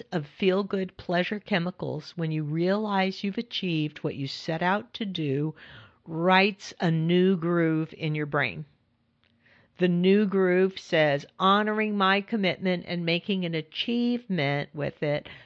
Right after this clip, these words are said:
feels really good." And eventually that overwrites the ice cream groove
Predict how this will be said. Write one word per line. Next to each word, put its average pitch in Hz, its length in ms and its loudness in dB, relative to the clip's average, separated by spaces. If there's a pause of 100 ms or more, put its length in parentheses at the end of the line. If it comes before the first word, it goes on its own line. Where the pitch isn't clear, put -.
(120)
feels 175 640 0
really 233 800 -2
good." 147 540 -4 (880)
And 226 140 0
eventually 226 800 -2
that 214 380 -6
overwrites 226 880 -2 (140)
the - 160 -2
ice 359 280 0
cream 160 580 -8
groove - 500 -10